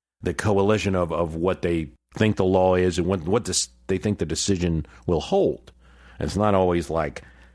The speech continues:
"I want my way to proceed." It's also like, "I wanna write a good law that's gonna stick around for a while, and this is what I think it is." So I call them coalitions, but they're not like,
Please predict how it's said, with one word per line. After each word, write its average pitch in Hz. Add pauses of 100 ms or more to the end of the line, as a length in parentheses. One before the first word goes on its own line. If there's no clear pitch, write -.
(500)
"I 92
want 95
my 85
way 90
to 87
proceed." 127
It's 98
also 98
like, 95
"I 101
wanna 98
write 95
a 85
good 85
law 113
that's 90
gonna 90
stick -
around 117
for 90
a 82
while, 76
and 80
this 85
is 82
what 82
I 80
think 78
it 73
is." 69
So -
I 64
call 110
them 87
coalitions, 82
but -
they're 98
not 117
like, 107